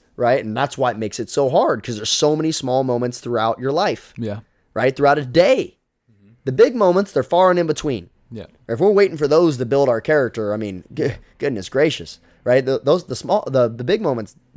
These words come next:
Speaker 1: hardly happen.
Speaker 2: Yeah.
Speaker 1: It's the small moments day to day day-to-day interactions, right, where we can show service to other people. And again, just,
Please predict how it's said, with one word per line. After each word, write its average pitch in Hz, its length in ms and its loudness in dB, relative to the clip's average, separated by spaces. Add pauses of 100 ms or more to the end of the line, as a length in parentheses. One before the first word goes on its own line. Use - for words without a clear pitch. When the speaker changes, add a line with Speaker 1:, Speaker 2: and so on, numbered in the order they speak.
(160)
Speaker 1:
hardly 151 280 0
happen. 214 320 -4 (240)
Speaker 2:
Yeah. 113 160 -16 (400)
Speaker 1:
It's 117 200 -8
the 110 100 -10
small 165 420 2
moments 120 400 -4
day 123 240 -2
to 147 100 -6
day 113 440 -4 (200)
day-to-day 120 440 -2
interactions, 101 840 -10
right, 98 220 -8 (200)
where 107 140 -6
we 113 160 -2
can 113 160 -6
show 104 280 -6
service 120 540 -4
to 107 120 -6
other 113 200 -2
people. 98 420 -10 (180)
And 110 140 -6
again, 104 380 -6 (800)
just, - 300 -6